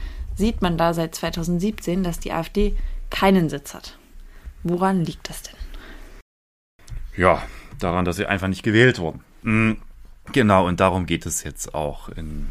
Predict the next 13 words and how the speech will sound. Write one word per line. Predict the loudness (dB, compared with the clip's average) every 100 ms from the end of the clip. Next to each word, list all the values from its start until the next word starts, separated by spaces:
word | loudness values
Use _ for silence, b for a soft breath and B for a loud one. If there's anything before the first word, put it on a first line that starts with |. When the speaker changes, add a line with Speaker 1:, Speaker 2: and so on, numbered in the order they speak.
| -8
Speaker 2:
quasi | -6 -4 0 2
zwei | 6 6 4
Fällen, | 2 2 4 2 0 -2
die, | -4 -4 -6
oder | -6 -10
in |
zwei, | -8 -8 -6 -8 -12 -18 -20 b b b b
also | -12 -8
die | -8
Entscheidungen, | -6 2 2 4 0
die |
das | -2 -4
Bundesverfassungsgericht | -4 -4 -4 -4 -4 -6 -6 -4 -6 -8 -16